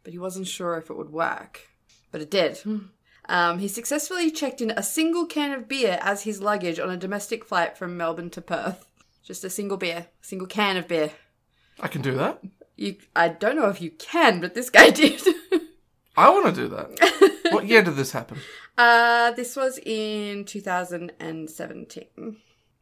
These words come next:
Speaker 2: That's recent.
Speaker 1: It's, it's fairly recent, like, um, but he di-, he did it.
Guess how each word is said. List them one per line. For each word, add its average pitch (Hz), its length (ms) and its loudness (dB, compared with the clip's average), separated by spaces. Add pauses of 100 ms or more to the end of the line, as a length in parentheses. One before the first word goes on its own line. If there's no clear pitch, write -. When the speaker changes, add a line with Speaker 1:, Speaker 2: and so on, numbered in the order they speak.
(100)
Speaker 2:
That's 370 220 -4
recent. 381 520 -2
Speaker 1:
It's, - 180 -14
it's 359 220 -12
fairly 370 280 2
recent, 220 520 -2
like, 214 320 -2
um, 233 320 -6 (640)
but 220 140 -4
he 214 140 -4
di-, 196 160 -8
he 185 100 -8
did 233 160 -2
it. - 140 -6